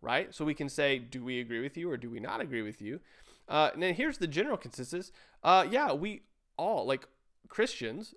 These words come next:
agree that bad things have happened throughout time. Bad things have continued to happen throughout time, from the very beginning to all the way through the Old Testament, all the way through the New Testament, all the way up through the can-,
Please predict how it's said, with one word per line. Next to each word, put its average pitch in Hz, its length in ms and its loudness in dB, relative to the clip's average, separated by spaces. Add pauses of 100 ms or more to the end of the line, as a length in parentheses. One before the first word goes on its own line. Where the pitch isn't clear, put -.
agree 139 560 -2 (400)
that 120 200 -4
bad 135 300 4
things 151 240 -4
have 117 120 -10
happened 156 560 -6 (180)
throughout 120 340 -2
time. 143 480 -6 (680)
Bad 107 200 -6
things 110 240 -8
have 107 180 -10
continued 214 540 -4
to 123 80 -8
happen 113 480 -12 (280)
throughout 101 340 -6
time, 113 260 -6
from 104 260 -8
the 117 80 -8
very 143 300 2
beginning 113 580 -6 (440)
to - 160 -12
all 120 280 -2
the 196 80 2
way 127 180 2
through 107 440 -6
the 104 80 -10
Old 98 160 -10
Testament, 113 540 -8 (520)
all 151 240 2
the 175 100 2
way 120 140 2
through 110 160 -10
the 101 100 -10
New 95 160 -10
Testament, 127 600 -10 (360)
all 185 300 4
the 196 100 0
way 131 220 2
up 98 180 -4
through 117 180 -8
the 110 60 -10
can-, 110 360 -10